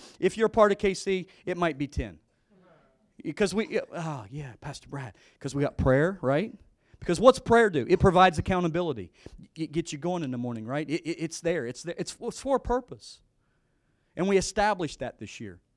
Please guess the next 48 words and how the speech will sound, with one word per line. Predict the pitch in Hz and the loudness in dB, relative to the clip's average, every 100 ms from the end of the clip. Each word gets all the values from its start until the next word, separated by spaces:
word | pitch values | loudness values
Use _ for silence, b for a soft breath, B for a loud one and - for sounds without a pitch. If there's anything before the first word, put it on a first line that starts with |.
| _ _ - | _ _ -4
We've | 170 139 | -4 2
done | 202 190 | 2 2
something | 220 185 185 | 0 -2 -2
great. | 160 180 151 | -2 -2 0
We've | 170 | 0
established | 160 - - 185 180 180 - | 0 -2 -4 -4 -2 -4 -4
prayer | - 190 | -6 -4
in | 160 | -4
the | 147 | -6
house | 131 143 - | -6 -8 -8
of | 123 | -10
God. | 135 123 98 _ _ _ _ _ - | -8 -10 -12 _ _ _ _ _ -6
You | 160 | 0
know | 170 | 0
that | 165 | 2
we | 175 | 0
have | 170 180 | 0 -4
twenty, | - 175 151 | -6 -6 -6
twenty-five | - 165 156 156 139 | -4 -4 -2 -2 -4
people | 160 147 127 | -6 -8 -6
weekly | 143 165 - | -2 -2 -4
praying. | 131 - 156 123 | -10 -6 -4 -4
Amen? | 131 156 165 170 - b b | -6 -6 -6 -10 -14 b b
We've | 170 165 | -4 -4
done | 175 170 | -8 -8
that. | 156 117 - _ _ _ _ _ _ _ _ _ | -8 -8 -12 _ _ _ _ _ _ _ _ _
But | 165 | -4
so, | 175 190 | 0 2
you | 185 | 2
know, | 208 | 2
there's | 165 214 202 | 6 6 8
an | 208 | 6
hour. | 202 220 160 117 | 4 4 4 2
We, | 147 185 | 2 2
we | 180 | 2
spend | 185 220 220 | 0 4 4
an | 208 | 6
hour | 208 214 170 | 6 6 8
every, | 185 202 202 B B | 6 4 0 B B
you | 165 | 2
know, | 165 | 2
"Pastor | 160 143 151 | 2 -2 2
Brad, | 196 202 | 4 4
well, | 143 | 4
there's | 165 | 4
one | 180 208 | 4 2
hour," | 180 175 180 | 2 0 -2
right? | 151 180 | -2 -2